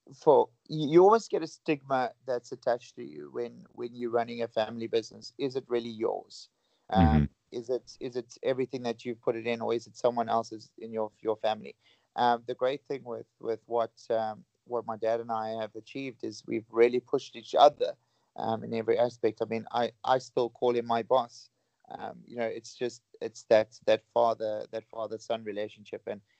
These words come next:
Speaker 1: we, we always, we, we talk business day in, day out. Um, and, you know, it's, it's always been something for me is, you, you know, I, I used to worry about what people used to think about me and what people used to say. And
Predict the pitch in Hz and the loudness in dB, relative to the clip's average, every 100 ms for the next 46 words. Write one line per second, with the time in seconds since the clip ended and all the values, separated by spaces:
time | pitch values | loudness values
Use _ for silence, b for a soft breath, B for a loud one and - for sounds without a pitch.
0 | _ - 113 107 - _ - 113 107 - | _ -8 -6 -6 -8 _ -10 -6 -6 -4
1 | 120 113 110 - 110 101 110 - 110 107 | 0 0 -2 -8 -10 -8 -12 -2 -2 -2
2 | _ 113 104 110 101 - - 107 107 104 | _ 0 0 -4 -8 -10 0 0 0 2
3 | 101 101 98 101 - - 101 101 - _ | 4 4 0 -8 -18 -12 -8 -8 -12 _
4 | _ _ _ - 110 104 101 - - _ | _ _ _ -12 -10 -10 -14 -20 -20 _
5 | _ - 117 110 - _ _ 120 - 127 | _ -6 -2 0 -2 _ _ -16 -12 -4
6 | 156 165 156 - 135 127 - 139 139 139 | 6 6 6 2 0 6 6 6 4 2
7 | 123 - 110 110 104 - - - - _ | -2 -10 -6 -8 -8 -14 -16 -18 -20 _
8 | _ - 117 113 92 - - - 127 131 | _ -10 -8 -6 -10 -14 -12 0 2 2
9 | - 117 113 110 110 98 107 107 104 - | -2 2 4 4 0 -2 -6 -8 -10 -14
10 | 113 110 104 107 - - 110 107 104 104 | -12 -12 -12 -16 -12 -10 -8 0 4 4
11 | 107 104 101 107 104 - 101 104 95 - | 2 -8 -6 -6 -6 -8 -8 -8 -8 -14
12 | - - 101 98 | -2 4 4 4